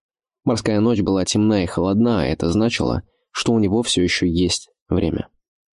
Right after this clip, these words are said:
Долгие годы Вечный трудился, создавая мир таким, каким он был сегодня. И, согласно расчетам, теперь судьба этого мира висела на волоске.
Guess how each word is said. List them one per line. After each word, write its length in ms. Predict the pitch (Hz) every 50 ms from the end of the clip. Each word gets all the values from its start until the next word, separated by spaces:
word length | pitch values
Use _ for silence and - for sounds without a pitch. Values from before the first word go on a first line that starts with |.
| _ _ _
Долгие 500 | - 90 90 92 98 107 101 104 98 95
годы 400 | 92 101 120 107 92 90 - 82
Вечный 400 | 78 92 92 - - - 101 92
трудился, 560 | - - 101 92 92 107 117 120 - - 107
создавая 500 | 95 - - 95 95 104 98 104 104 98
мир 220 | 98 104 101 98 -
таким, 580 | - 82 85 82 - - 117 120 101 76 - - _ _ _ _ _ _ _ _
каким 340 | - 120 117 120 135 120 117
он 140 | 110 101 95
был 180 | - 90 76
сегодня. 680 | - - - 90 90 85 87 73 69 - - 92 95 - _ _ _ _ _ _ _ _ _ _ _ _
И, 340 | - - 80 76 69 69 78 78 - - _ _ _ _ _
согласно 540 | - - 101 82 87 85 82 - - - 76
расчетам, 560 | 85 85 - - 113 107 - 80 71 - - - _ _ _ _ _ _ _
теперь 320 | - - - 117 131 131 123
судьба 300 | - 107 98 90 110 104
этого 240 | 98 - 101 95
мира 260 | 98 104 117 127 117 101
висела 400 | 90 95 - - 117 107 98 95
на 140 | 92 90
волоске. 640 | 87 95 92 95 98 - - - - - - 98 -